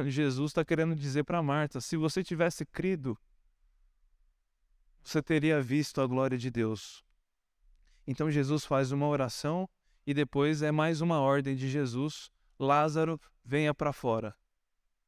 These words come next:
E o morto saiu, parecendo uma múmia, né? Com os, as mãos e os pés envolvidos em faixas de linho e o rosto em, envolto num pano.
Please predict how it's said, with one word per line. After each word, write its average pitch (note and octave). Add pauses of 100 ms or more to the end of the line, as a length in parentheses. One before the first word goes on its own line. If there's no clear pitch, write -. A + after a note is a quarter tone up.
(340)
E C#3+
o B2
morto C#3 (280)
saiu, A#2 (300)
parecendo C3+
uma F3+
múmia, B2+
né? D#3 (520)
Com C3+
os, A2+
as B2
mãos C3+
e C#3
os C3
pés C3
envolvidos C3
em C3
faixas B2+
de A#2+
linho D#3+ (360)
e D3
o C#3+
rosto C#3+
em, D#3 (160)
envolto D3
num D3
pano. A2+